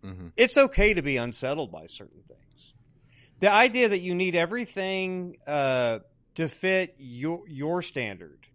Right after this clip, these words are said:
Speaker 2: right? I, I wanna push back on that. It,
Speaker 1: Yeah, I was
Speaker 2: it
Speaker 1: just telling, I was just telling
Speaker 2: Yeah.
Speaker 1: Jonathan, we were talking about this before the stream, that not with respect to this passage, but with some of the things that get, that God gets criticized for. Look what God did.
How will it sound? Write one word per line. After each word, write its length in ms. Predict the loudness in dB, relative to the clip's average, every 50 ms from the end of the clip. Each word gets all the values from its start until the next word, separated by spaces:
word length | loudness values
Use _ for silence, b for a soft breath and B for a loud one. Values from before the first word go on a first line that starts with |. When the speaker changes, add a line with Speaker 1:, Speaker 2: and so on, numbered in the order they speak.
| _ _ _
Speaker 2:
right? 360 | -8 -6 -6 -4 -6 -8 -10 -14 _ _ _ _ _ _ _ _ _ _ _
I, 100 | -4 -4 -2
I 160 | 0 0 0
wanna 180 | 2 0 -2 -4
push 280 | -4 -6 -8 -8 -6
back 300 | -2 0 0 0 0 -2
on 180 | -8 -12 -12 -14
that. 200 | -20 -20 -20 -14 -10
It, 140 | -6 -2
Speaker 1:
Yeah, 80 | -2 0
I 80 | 2 2
was 160 | 2 2 2
Speaker 2:
it 40 | 0
Speaker 1:
just 180 | -4 -8 -4
telling, 420 | -2 0 0 0 0 -2 -4 -4 -4
I 80 | -4
was 120 | -6 -4 -6
just 140 | -10 -8 -6
telling 280 | -4 -2 -2 -2 -2
Speaker 2:
Yeah. 60 | -2 -2
Speaker 1:
Jonathan, 500 | -2 -2 -2 -2 -4 -6 -6 -6 -6 -4 -4
we 80 | -4 -6
were 80 | -6
talking 280 | -4 -4 -4 -4 -4 -4
about 140 | -6 -6 -6
this 120 | -8 -10 -12
before 580 | -14 -18 -12 _ -6 -4 -2 0 -2 -2 -4 -6
the 80 | -12 -16
stream, 420 | -12 -8 -6 -4 -2 -2 -2 -2
that 280 | -2 -2 -2 -2 -4 -6 _ _ _ _ _ _
not 240 | -2 0 0 0 0
with 100 | -2 -2 -4
respect 380 | -4 -6 -4 -4 -4 -4 -4
to 80 | -8 -6
this 220 | -6 -6 -8 -8
passage, 600 | -6 -6 -4 -4 -4 -6 -8 -10 -10 -10 -12 -10 _
but 160 | -8 -6 -6
with 140 | -8 -10 -10
some 200 | -6 -6 -4 -4
of 60 | -2 -2
the 100 | -4 -4
things 320 | -4 -6 -6 -6 -6 -6
that 240 | -6 -8 -8 -8 -8
get, 320 | -8 -8 -8 -10 -14 -16
that 100 | -18 -12
God 260 | -8 -6 -6 -6 -8
gets 120 | -10 -16 -12
criticized 480 | -10 -8 -8 -8 -6 -6 -6 -6 -6
for. 120 | -6 -6 -4
Look 180 | -4 -4 -4 -4
what 140 | -6 -4 -2
God 260 | -2 -2 -2 -2 -4
did. 220 | -6 -6 -6 -6